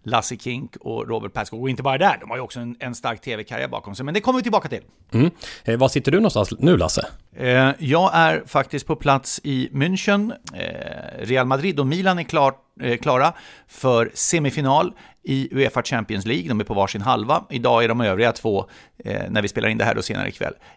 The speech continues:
Speaker 1: är de övriga två kvartsfinalerna som ska ta fram semifinalgäng. Och jag är i München för Bayern München mot Manchester City, som ju vann den första matchen med klara siffror, tre mål mot noll.
Speaker 2: Och du kommer ju direkt från, eh, kommentering utav, eh, en utav finalmatcherna mellan Växjö och Skellefteå. Två noll nu i matcher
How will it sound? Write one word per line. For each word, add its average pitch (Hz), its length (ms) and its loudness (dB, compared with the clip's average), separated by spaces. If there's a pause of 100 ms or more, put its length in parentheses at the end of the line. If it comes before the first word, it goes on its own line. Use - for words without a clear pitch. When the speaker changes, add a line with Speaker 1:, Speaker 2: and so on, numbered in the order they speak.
Speaker 1:
är 110 120 0
de 110 180 0
övriga 113 340 2
två 113 160 -6
kvartsfinalerna 101 760 -6
som 104 180 -12
ska 104 120 -8
ta 113 100 -4
fram 123 160 -2
semifinalgäng. 190 580 2
Och 220 100 2
jag 196 180 6
är 180 40 2
i 180 40 0
München 165 280 -4
för 156 80 -2
Bayern 139 260 0
München 131 160 -4
mot 127 120 -6
Manchester 117 360 -4
City, 127 240 -6
som 202 360 4
ju 170 140 4
vann 135 240 4
den 123 140 0
första 120 280 -4
matchen 110 260 -6
med 104 100 -12
klara - 240 -6
siffror, - 300 -12
tre 107 200 -6
mål 113 140 -2
mot 135 140 -4
noll. 214 360 4 (280)
Speaker 2:
Och 120 100 -2
du 123 80 0
kommer 127 220 2
ju 123 40 2
direkt 123 300 2
från, 104 480 0
eh, 101 300 2 (260)
kommentering 113 520 0
utav, 101 540 0
eh, 101 200 0
en 147 140 2
utav 175 160 4
finalmatcherna 107 600 0
mellan 101 200 -2
Växjö 104 280 -4
och 98 100 -4
Skellefteå. 107 360 -2
Två 135 300 0
noll 139 320 4
nu 101 360 0
i 110 140 -6
matcher 101 580 -2